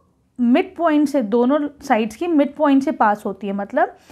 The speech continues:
एडी is equal to डीबी और एए is equal to ईसी। तुमको प्रूफ करना है कि वो लाइन पैरेलल होगी थर्ड लाइन के, ठीक है। तो देखो बच्चों, हम क्या कह सकते हैं यहाँ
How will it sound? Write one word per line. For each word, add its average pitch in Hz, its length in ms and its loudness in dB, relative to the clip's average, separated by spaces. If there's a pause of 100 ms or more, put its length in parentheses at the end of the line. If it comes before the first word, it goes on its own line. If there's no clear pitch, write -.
(240)
एडी 247 320 2
is 302 140 2
equal 262 320 0
to 240 120 -2
डीबी 196 440 -4
और 214 300 4
एए 247 340 0
is 247 100 0
equal 247 300 -2
to 302 100 -4 (180)
ईसी। 208 720 -6 (440)
तुमको 262 240 4
प्रूफ 311 260 -2
करना 277 240 2
है 311 60 -2
कि 339 120 -4
वो 254 200 0
लाइन 269 260 2
पैरेलल 233 420 0
होगी 254 260 0 (160)
थर्ड 285 200 4
लाइन 190 300 -4
के, - 160 -18 (880)
ठीक - 200 -6
है। 370 200 4 (560)
तो 262 80 0
देखो 226 300 2
बच्चों, 254 360 0 (380)
हम 359 140 2
क्या 370 220 2
कह 247 280 0
सकते 233 360 -6
हैं 196 80 -8
यहाँ 190 260 -6